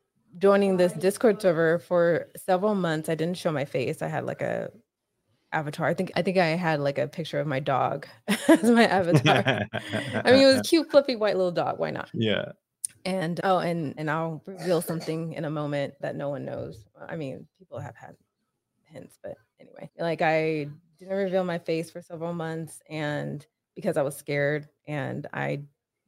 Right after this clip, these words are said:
Speaker 1: wasn't sure if this was safe or even right.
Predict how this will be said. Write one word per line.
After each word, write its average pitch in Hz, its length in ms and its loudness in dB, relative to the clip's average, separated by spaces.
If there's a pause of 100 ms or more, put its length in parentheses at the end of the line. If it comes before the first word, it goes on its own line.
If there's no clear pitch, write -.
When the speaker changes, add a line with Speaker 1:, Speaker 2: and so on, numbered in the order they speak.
(100)
Speaker 1:
wasn't 175 320 0
sure 180 220 0
if 156 140 -2
this 170 200 -6
was 160 220 -4
safe 165 360 -2
or 170 260 -2
even 190 300 -4
right. 151 440 -6